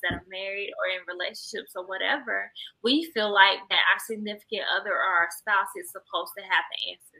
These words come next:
sis. They right there with you. They not gonna have the answer. They in it too.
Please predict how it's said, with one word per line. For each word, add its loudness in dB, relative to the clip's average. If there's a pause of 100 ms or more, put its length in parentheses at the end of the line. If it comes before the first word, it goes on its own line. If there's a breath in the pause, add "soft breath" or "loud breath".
(140)
sis. -10 (1040 loud breath)
They 6
right 2
there 0
with -8
you. -18 (760)
They -2
not 0
gonna -6
have -4
the -10
answer. -16 (2000)
They 8
in 2
it -2
too. -4